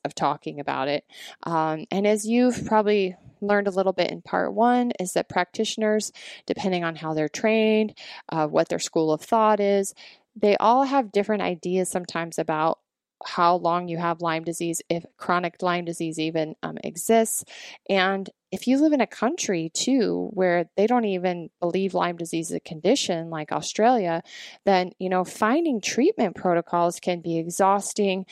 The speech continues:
can be frustrating, definitely confusing for patients. And so in this podcast, we're gonna be talking about the most common treatments that Doctor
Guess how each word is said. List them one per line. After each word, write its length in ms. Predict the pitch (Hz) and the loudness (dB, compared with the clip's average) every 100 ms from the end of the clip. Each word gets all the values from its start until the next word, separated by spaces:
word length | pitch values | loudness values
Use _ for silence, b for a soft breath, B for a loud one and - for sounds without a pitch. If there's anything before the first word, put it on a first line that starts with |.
| B B | B B
can 140 | 180 | -6
be 100 | 170 | -4
frustrating, 840 | 160 - 202 190 - 185 175 170 160 | -4 0 0 2 0 0 0 -4 -2
definitely 360 | 214 202 196 175 | 0 0 -2 -8
confusing 600 | - 170 - 160 151 165 | -8 -10 -6 -6 -6 -8
for 160 | - 175 | -8 -8
patients. 580 | - 160 - - - - B B B | -8 -6 -6 -6 -8 -12 B B B
And 160 | - 202 | -6 0
so 240 | 208 202 - - | 2 2 -2 0
in 240 | 254 320 | 2 2
this 360 | 294 220 214 - | 4 4 4 0
podcast, 680 | - 185 175 185 175 175 - | -2 0 0 0 0 0 -2
we're 100 | 269 | 0
gonna 160 | 359 | 0
be 80 | 294 | 0
talking 420 | - 220 214 214 | 0 0 0 -2
about 220 | 185 175 | 0 -2
the 100 | - | -2
most 360 | 165 175 185 - | -2 0 -2 -2
common 340 | - 185 175 | -2 0 0
treatments 480 | 175 - 175 170 165 | -6 -6 -4 -6 -6
that 160 | - - | -6 -2
Doctor 340 | 165 151 - | -2 -4 -8